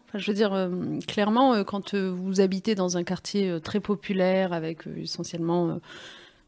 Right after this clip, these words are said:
des gens de même niveau social que vous autour de vous, c'est-à-dire pauvres, au chômage, et cetera, euh,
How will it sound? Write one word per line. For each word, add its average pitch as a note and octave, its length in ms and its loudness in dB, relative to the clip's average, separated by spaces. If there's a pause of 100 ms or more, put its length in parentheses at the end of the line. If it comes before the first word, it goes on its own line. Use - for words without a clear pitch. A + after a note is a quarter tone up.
des D#3+ 80 2
gens F3+ 160 6
de F#3 80 8
même F3+ 160 8
niveau F3+ 260 6
social F3 400 0
que - 80 -4
vous F3+ 220 0
autour F3 280 0
de D#3+ 140 0
vous, G3+ 220 -2
c'est-à-dire D3+ 440 -2
pauvres, F3+ 380 2
au D#3 80 -2
chômage, E3 480 -2
et D#3 80 -2
cetera, E3+ 460 -2 (400)
euh, F#3 560 4